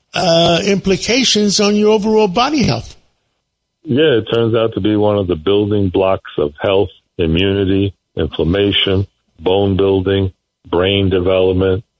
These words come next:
Speaker 2: So it really is like the cement and glue that,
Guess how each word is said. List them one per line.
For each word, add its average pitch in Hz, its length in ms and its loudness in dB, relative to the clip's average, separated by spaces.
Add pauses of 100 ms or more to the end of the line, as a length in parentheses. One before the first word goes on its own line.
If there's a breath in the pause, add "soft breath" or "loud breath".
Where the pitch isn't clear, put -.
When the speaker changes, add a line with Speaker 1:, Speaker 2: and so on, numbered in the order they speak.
(180)
Speaker 2:
So 87 220 2
it 90 40 0
really 92 640 2
is 87 80 -4
like 85 240 -2
the 87 100 -2 (140)
cement 95 500 0
and 87 220 0
glue 90 380 0 (360)
that, 85 380 -2